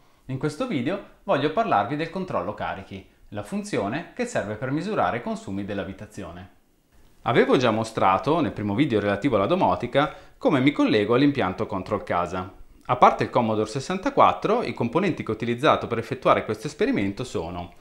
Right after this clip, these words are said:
il modem Wi-Fi collegato alla user port del Commodore, il floppy disk drive quindici quarantuno che mi serve per caricare il software,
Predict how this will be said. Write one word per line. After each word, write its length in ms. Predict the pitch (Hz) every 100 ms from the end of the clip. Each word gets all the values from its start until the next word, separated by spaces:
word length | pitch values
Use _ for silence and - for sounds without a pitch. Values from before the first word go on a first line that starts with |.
| - - - _
il 160 | - 196
modem 360 | 175 180 160
Wi-Fi 720 | 131 120 - 135 135 180 - -
collegato 480 | - 110 110 123 123
alla 100 | 104
user 320 | 98 101 92
port 220 | 113 98
del 100 | 87
Commodore, 600 | - 92 98 113 170 170 - _ - -
il 120 | 196
floppy 400 | 196 170 156 151
disk 220 | 139 135
drive 480 | - 131 131 131 131
quindici 400 | 135 127 120 127
quarantuno 720 | 127 110 107 135 127 117 120
che 140 | - 117
mi 100 | 107
serve 300 | 120 113 113
per 140 | 101
caricare 540 | - 107 101 113 107
il 60 | 104
software, 680 | - 104 98 - 143 - -